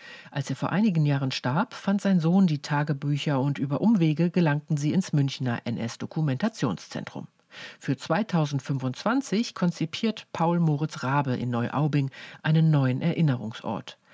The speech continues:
Jan Basoains Tagebuch kann dafür die zentrale Erzählung sein, die wegen ihrer Direktheit und ungekünstelten Sprache, aber auch wegen der vielen berührenden Illustrationen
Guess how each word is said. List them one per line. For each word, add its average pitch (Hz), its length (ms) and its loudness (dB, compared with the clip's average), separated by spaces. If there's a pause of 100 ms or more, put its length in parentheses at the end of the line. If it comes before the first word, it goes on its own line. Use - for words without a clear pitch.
(140)
Jan 113 300 -4
Basoains 170 560 0
Tagebuch 185 640 0
kann 208 180 2
dafür 202 240 0
die 180 140 0
zentrale 143 500 0
Erzählung 170 560 4
sein, 160 300 4 (300)
die 196 120 4
wegen 214 220 2
ihrer 175 240 0
Direktheit 156 640 -2
und 131 160 -6
ungekünstelten 175 760 2
Sprache, 185 600 0
aber 190 160 0
auch - 160 -2
wegen 190 200 4
der 165 120 2
vielen 180 400 2
berührenden 170 560 4
Illustrationen 127 880 -4